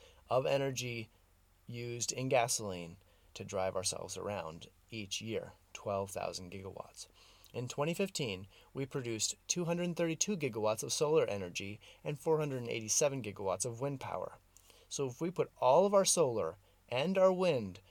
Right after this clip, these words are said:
toward charging all electric vehicles, we'd only have half the power we currently use for transportation of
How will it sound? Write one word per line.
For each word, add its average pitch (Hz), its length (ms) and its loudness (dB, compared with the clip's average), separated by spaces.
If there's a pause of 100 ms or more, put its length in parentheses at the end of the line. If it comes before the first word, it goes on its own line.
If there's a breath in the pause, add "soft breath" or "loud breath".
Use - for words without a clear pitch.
(160 soft breath)
toward 127 300 2
charging 127 420 2
all 123 300 4
electric 175 380 2
vehicles, 156 640 0 (320 loud breath)
we'd 131 140 0
only 147 240 2
have 143 220 0
half - 440 -2
the 135 80 -6
power 120 460 6
we 113 140 -6
currently 123 420 -2
use 110 240 -6
for 104 140 -8
transportation 104 800 -6
of 98 300 -4